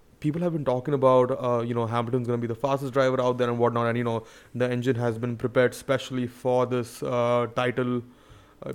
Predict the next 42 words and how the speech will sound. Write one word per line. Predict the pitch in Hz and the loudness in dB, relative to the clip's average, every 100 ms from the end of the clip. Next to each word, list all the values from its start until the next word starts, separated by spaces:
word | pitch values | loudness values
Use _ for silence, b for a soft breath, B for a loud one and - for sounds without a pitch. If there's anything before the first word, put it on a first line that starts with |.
| - | -2
title | 131 127 123 | 2 4 4
battle. | 120 143 131 113 | 4 4 2 -2
But, | 107 117 113 110 | 0 2 2 0
um, | 117 113 113 117 _ B B B B _ | -2 -2 -4 -10 _ B B B B _
I'm, | 127 147 - | -8 -8 -8
I'm | 139 156 | -6 0
still | 196 | 2
skeptical. | 180 - 190 190 143 | 2 0 -4 -2 0
You | 131 | 0
know, | 127 | 2
they're | 123 | 2
pushing | 123 147 143 170 | 2 0 -2 0
the | 120 | 0
engine, | 131 139 135 127 120 | 0 2 2 2 2
but, | 117 117 113 | 4 4 4
uh, | 113 110 | 0 0
you | 113 | 0
know, | 110 113 - | -4 -6 -8
we've | 117 117 | -8 -6
seen | - 147 | -4 0
Mercedes | 123 123 131 127 | 0 2 0 2
engines | 117 117 120 117 - - - - | 0 0 -4 -6 -14 -18 -20 -20
struggle | - 131 127 123 | -6 -2 0 2
a | 117 | 2
lot, | 117 120 117 | 4 4 2
uh, | 120 113 110 113 113 - - | -2 -2 0 -2 -6 -14 -8
after | 120 131 | -6 -4
a | 117 | -2
couple | 120 120 | -2 -2
of | 113 | -2
races | 120 120 127 110 | -2 -2 -4 -6
and | 123 123 | -4 -4
have | 117 120 | 0 2
a | 117 | 4
lot | 117 120 | 2 2
of | |
reliability | 117 117 117 117 113 | 0 2 2 2 0
issues. | 120 - 120 | -2 -2 -4
We | 117 | -2
saw | 120 | -2
Valtteri | 113 113 113 117 | -2 -2 -2 0
Bottas | 120 131 131 131 | 2 4 4 2